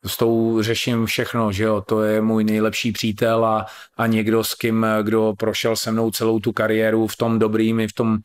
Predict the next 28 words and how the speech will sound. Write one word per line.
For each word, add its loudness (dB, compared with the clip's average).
i 0
v -8
tom 0
špatným. -2
No 2
a 0
rozhodl 2
jsem 0
se, 0
že 2
týmový 2
doktor 0
v 0
New 0
Yorku 2
mi 0
řekl, -2
že 0
mi 0
to -2
zkusí -4
jenom 0
tak -4
pospravit, -2
abych -2
ještě -2
mohl 0
hrát -2